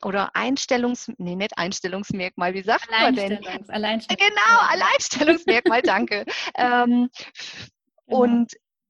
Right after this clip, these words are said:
Speaker 1: dadurch kann man ganz, ganz leicht die Karten plotten. Innerhalb von fünf Minuten hab ich meine Karte fertig und bei mir steht der Joy eben auch oft mal in der Küche oder eben im
Speaker 2: <laughs>
Speaker 1: Kinderzimmer und dann,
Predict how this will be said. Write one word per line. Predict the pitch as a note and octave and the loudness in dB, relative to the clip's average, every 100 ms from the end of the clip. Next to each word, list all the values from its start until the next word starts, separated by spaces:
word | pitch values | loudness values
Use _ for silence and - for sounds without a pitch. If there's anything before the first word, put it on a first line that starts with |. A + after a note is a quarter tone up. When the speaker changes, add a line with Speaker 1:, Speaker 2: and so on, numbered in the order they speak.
| _ _ _ _ _ _ | _ _ _ _ _ _
Speaker 1:
dadurch | G3+ A#3 D4 - | -4 -2 -4 -6
kann | - C4+ | -4 -2
man | C4+ B3+ | -2 -4
ganz, | - C#4+ - | -4 -6 -6
ganz | B3 C4 C4+ - | -6 -6 -8 -10
leicht | G#3+ A#3+ C#4 - _ _ _ - | -8 -8 -8 -12 _ _ _ -16
die | A#3+ | -14
Karten | - - A3 D4+ - B3+ | -12 -12 -10 -10 -8 -10
plotten. | - F#3+ - G3+ | -6 -8 -8 -8
Innerhalb | - C4 C4+ - | -4 -4 -4 -6
von | C4 A#3+ | -8 -8
fünf | - F#4+ - | -8 -10 -4
Minuten | C#4 C4+ F#4 - B3+ D#4 D4+ | 0 0 -2 -4 -4 -4 -4
hab | A3+ - | -8 -10
ich | C#4 - | -12 -8
meine | A3+ B3 C#4 | -6 -6 -6
Karte | - A#3 D#4 C#4 | -10 -12 -10 -12
fertig | - G#3 G3+ G#3 C4+ - - - - | -8 -4 -4 -4 -8 -8 -18 -18 -14
und | A3+ | -10
bei | B3 A#3+ | -4 -2
mir | A#3+ | -2
steht | B3+ - C4 | -4 -10 -8
der | A#3+ - | -10 -6
Joy | G3+ G#3+ B3+ | -6 -4 -6
eben | - A#3+ B3 | -8 -6 -6
auch | A3+ A#3 A#3+ - - _ _ _ _ _ | -4 -4 -6 -10 -20 _ _ _ _ _
oft | F#3 - | -14 -10
mal | G3 | -8
in | F#3+ | -4
der | G#3 | -6
Küche | - D#4 - C#4 C4+ C4 B3 - | 2 2 2 2 4 6 4 2
oder | G3+ G#3+ G#3+ A3 | -2 0 2 0
eben | A3+ A3+ A#3 | 0 -4 -2
im | C4 | -4
Speaker 2:
<laughs> | |
Speaker 1:
Kinderzimmer | - E4 E4 D4+ - D#4 D4+ D4+ D4 D4 - | -2 2 2 2 -2 -2 0 2 4 4 2
und | A#3+ | 0
dann, | A#3+ A#3+ | 0 0